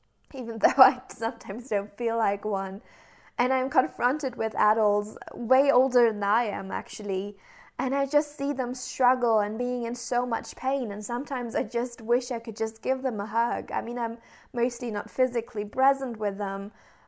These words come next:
but it just pains me to see how much they struggle and how much they,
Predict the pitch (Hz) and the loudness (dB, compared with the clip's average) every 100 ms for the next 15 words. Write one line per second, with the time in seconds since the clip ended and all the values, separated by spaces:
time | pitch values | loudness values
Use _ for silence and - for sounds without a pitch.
0 | - 247 247 233 254 247 - - 262 262 | -2 2 2 0 0 -2 -4 -10 -6 -2
1 | 262 240 240 226 226 208 - 254 220 226 | -2 -2 -4 -6 -6 -10 -6 -4 -4 0
2 | 220 214 - - 202 - - 220 208 196 | 0 -2 -8 -6 -6 -6 0 0 2 -2
3 | 196 214 233 226 226 - 214 208 | -2 0 0 0 -2 -4 -2 0